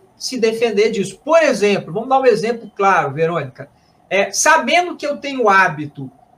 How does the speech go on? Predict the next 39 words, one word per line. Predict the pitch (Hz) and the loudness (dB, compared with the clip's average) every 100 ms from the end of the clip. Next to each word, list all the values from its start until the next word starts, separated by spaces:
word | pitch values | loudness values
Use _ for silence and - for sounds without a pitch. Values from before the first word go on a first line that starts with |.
| - | -12
de, | 147 | -8
de | 196 214 | -6 -2
repente, | 233 226 214 214 214 202 - 190 143 _ - | 0 0 0 -2 -2 -6 -8 -10 -10 _ -8
é, | 180 185 | -4 0
gastar | 214 208 - 262 | 0 0 0 -2
um | 269 | -2
dinheirinho | 233 214 202 240 226 | 0 2 2 0 0
que | |
eu | 214 | 0
sei | - 214 214 | 2 0 0
que | - | 0
tá | 208 | -2
na | 175 | -2
conta, | 160 220 269 294 240 190 151 - _ _ _ - | -4 -2 0 0 -2 -4 -6 -8 _ _ _ -4
como | 330 | 0
é | 403 | 0
que | |
eu | 359 | 0
me | 339 | -4
defendo | 294 277 - 247 247 208 | -4 -4 -2 0 2 0
disso? | 165 170 127 - - _ _ _ - | -2 -6 -8 -14 -20 _ _ _ 0
Automatizando | 269 285 302 294 302 294 254 214 277 294 | 2 2 2 2 2 -2 -6 -4 -2 0
ao | 277 262 | 0 0
máximo | 233 277 311 - 240 | 0 0 -2 -6 -8
o | 233 | -6
processo. | 214 190 - 180 156 - - _ _ - | -2 -4 -2 -2 -4 -6 -20 _ _ 0
Caiu | 320 277 285 392 | 2 4 6 6
na | 392 320 | 6 2
minha | 254 208 | 0 -2
conta, | 208 277 330 330 | -4 -2 -2 -2
eu | 277 | -4
já | 294 | -4
sei | 285 311 349 | -4 -8 -6
quanto | 330 320 | -6 -2
que | |
eu | 269 | 0
já | 254 226 | 0 0
posso | 240 240 | 0 0
aplicar. | 240 226 202 185 160 139 | -2 -4 -4 0 0 -2